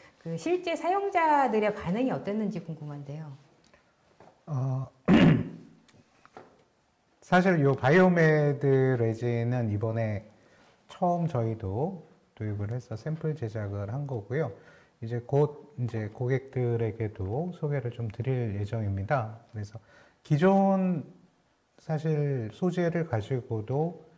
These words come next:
Speaker 2: 어, 외부에다가 그 의료적으로 전혀 문제가 없는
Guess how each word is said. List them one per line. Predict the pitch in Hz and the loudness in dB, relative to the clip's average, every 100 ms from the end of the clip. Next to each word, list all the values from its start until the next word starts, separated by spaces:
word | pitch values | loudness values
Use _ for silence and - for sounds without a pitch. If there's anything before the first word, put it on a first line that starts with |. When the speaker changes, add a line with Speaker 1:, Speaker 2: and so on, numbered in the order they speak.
| - - _ - | -20 -20 _ -8
Speaker 2:
어, | 104 104 104 | -6 -4 -2
외부에다가 | 113 123 135 131 123 117 110 - 120 113 113 110 | 0 0 2 0 0 -2 -2 -2 -2 0 -2 -6
그 | 104 98 95 98 - _ _ _ - | -8 -6 -6 -10 -14 _ _ _ -4
의료적으로 | 127 139 135 131 127 120 113 123 | -2 0 0 0 0 -2 -2 -4
전혀 | - 117 123 | -2 -2 0
문제가 | 107 104 127 - | -2 -2 -4 -4
없는 | 120 104 113 123 131 | -2 -2 -2 -4 -6